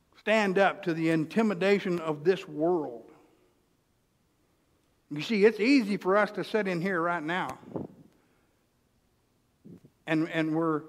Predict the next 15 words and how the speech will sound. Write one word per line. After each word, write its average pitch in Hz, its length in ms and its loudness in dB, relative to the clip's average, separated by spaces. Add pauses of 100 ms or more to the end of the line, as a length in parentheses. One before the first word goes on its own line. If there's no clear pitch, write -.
here 180 220 2
with 160 160 -2
like 151 360 0
believers, 160 520 -2
and, 156 180 -2
and 151 160 -4
we 156 100 0
believe, 151 540 0 (300)
at 147 80 -10
least 165 260 -2 (400)
partially 160 440 -4
alike, 139 420 -4
at 143 80 -8
any 170 180 -2
rate, 147 320 -2